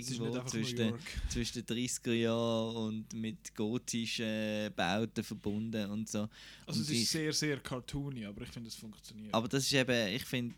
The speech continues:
Speaker 1: dann, der Film wird länger funktionieren als, äh, vielleicht The Dark Knight oder so, weil er halt eben so in dem, in dieser anderen Welt wie,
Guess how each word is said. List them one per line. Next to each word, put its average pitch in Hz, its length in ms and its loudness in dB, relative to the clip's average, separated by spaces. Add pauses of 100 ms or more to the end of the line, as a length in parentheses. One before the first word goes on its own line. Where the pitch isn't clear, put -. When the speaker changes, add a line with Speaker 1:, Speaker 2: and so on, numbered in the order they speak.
(200)
Speaker 1:
dann, 113 360 0 (260)
der - 220 -2
Film 123 300 0
wird 117 160 0
länger 123 280 2
funktionieren 135 680 -2
als, 117 500 -2
äh, 120 100 -2
vielleicht 120 320 -6
The 120 120 -10
Dark 107 320 -2
Knight 98 300 -2
oder 107 100 -6
so, 110 300 0
weil 90 180 0
er 92 80 0
halt 95 220 -2
eben 98 200 -4
so 101 220 -4
in 104 240 0
dem, 98 440 8
in 101 120 -4
dieser 95 240 -2
anderen 92 420 -4
Welt 90 360 0
wie, 101 240 2